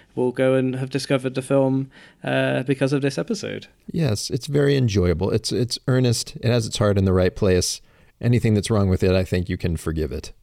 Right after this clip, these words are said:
Speaker 2: And less than ninety minutes, what have you got to lose?
Speaker 1: Thanks so much for, for joining us, and, uh, and I'm really, really looking forward to the new season of the Movie Podcast. Of course, the, the joy of,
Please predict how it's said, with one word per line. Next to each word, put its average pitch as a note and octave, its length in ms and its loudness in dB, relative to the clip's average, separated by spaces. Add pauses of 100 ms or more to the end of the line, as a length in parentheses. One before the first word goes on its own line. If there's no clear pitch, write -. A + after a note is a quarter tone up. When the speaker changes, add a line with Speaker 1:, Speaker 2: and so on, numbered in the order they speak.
(160)
Speaker 2:
And A#2 520 2 (320)
less F#2 300 -2
than G#2 160 0
ninety A#2 300 2
minutes, B2 520 0 (520)
what F#2+ 240 2
have G2 100 2
you G2+ 80 2
got G2 220 2
to A#2 100 0
lose? F#2 460 0 (400)
Speaker 1:
Thanks E3 220 -2
so D3+ 100 0
much C3+ 120 -4
for, C3 320 2
for B2+ 100 -2
joining C3 340 2
us, A2+ 240 -6
and, A#2 280 -2
uh, A#2 440 0
and A#2+ 200 -2
I'm C3 220 0
really, D3 400 4
really C3 220 2
looking A#2+ 180 -2
forward A#2+ 220 0
to A2+ 80 -10
the A#2 80 -2
new A#2+ 320 0
season A#2 340 -2
of G#2 80 -8
the B2 60 -4
Movie A#2+ 240 0
Podcast. B2 540 -8
Of - 100 -14
course, B2+ 240 -2
the, A2 240 -6
the A#2 100 -6
joy A#2 320 0
of, G#2+ 180 -4